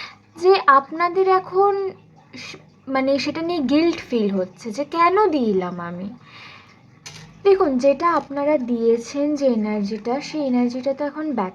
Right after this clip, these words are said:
করা পসিবল নয়, কিন্তু সেই কারণে নিজেকে প্লিজ দোষারোপ করবেন না। দেখুন, যেটা হওয়ার সেটা হয়ে গেছে, সেটা আপনারা এখন চেঞ্জ করতে পারবেন না।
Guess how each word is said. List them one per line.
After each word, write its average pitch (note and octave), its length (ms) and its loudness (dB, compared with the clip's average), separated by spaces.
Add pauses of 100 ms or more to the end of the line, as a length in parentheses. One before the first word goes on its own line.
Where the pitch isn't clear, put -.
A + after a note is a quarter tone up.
করা A#3+ 240 -2
পসিবল A3+ 680 -4
নয়, C4+ 260 -4 (480)
কিন্তু D#4+ 560 -8 (180)
সেই E4 440 -4 (680)
কারণে C4+ 460 2
নিজেকে B3 460 -4
প্লিজ D#4 440 -8
দোষারোপ A3 460 -4 (100)
করবেন F3+ 440 -6
না। F3+ 260 -6 (440)
দেখুন, F4+ 260 -4
যেটা C4+ 320 0
হওয়ার A#3+ 580 0
সেটা C4 320 -8
হয়ে A#3+ 380 2
গেছে, G3+ 320 -4
সেটা B3 260 -8
আপনারা A#3+ 320 -6
এখন C#4 240 -8
চেঞ্জ G#3+ 320 -6
করতে B3 360 -6
পারবেন C4 480 2
না। F3 240 -10